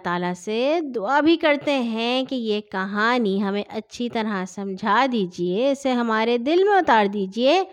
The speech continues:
ہمیں اس پر عمل کرنے کی توفیق عطا فرمائیے اور ہم اس کو اچھے طریقے سے آگے بھی لوگوں کو بتا سکیں۔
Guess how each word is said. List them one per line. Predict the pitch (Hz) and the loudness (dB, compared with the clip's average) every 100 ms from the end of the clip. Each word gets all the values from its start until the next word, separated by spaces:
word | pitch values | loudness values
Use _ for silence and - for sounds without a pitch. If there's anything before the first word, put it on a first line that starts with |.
| - _ _ _ _ | -16 _ _ _ _
ہمیں | 359 440 480 427 | 0 2 2 2
اس | - - | -4 0
پر | 403 240 | 0 2
عمل | 240 285 285 | 0 0 -2
کرنے | 254 254 247 | -4 -2 -2
کی | 240 254 | -4 -6
توفیق | 240 - 180 180 196 208 208 | -8 -6 -8 -6 -6 -4 -6
عطا | 196 214 | -2 -2
فرمائیے | 233 240 254 311 392 415 247 - _ _ _ _ | 0 0 2 2 4 4 2 -6 _ _ _ _
اور | 226 247 214 220 349 349 - - 247 | 2 4 6 4 4 0 -10 -10 -4
ہم | 262 - | -4 -4
اس | 180 - | -8 -8
کو | - 226 226 247 - | -10 -4 -2 -2 -4
اچھے | 240 240 - - 277 277 | -8 -8 -10 -2 -2 0
طریقے | 240 208 196 196 247 214 | -2 0 -2 -2 -4 -4
سے | - 220 240 285 - | -6 -4 -2 -2 -4
آگے | 247 226 233 233 269 | -2 0 0 2 2
بھی | 226 220 247 | 2 2 2
لوگوں | 233 220 208 185 | 2 2 2 0
کو | 180 320 | 0 2
بتا | 311 247 220 196 | 2 2 2 0
سکیں۔ | 190 - - | -6 -12 -14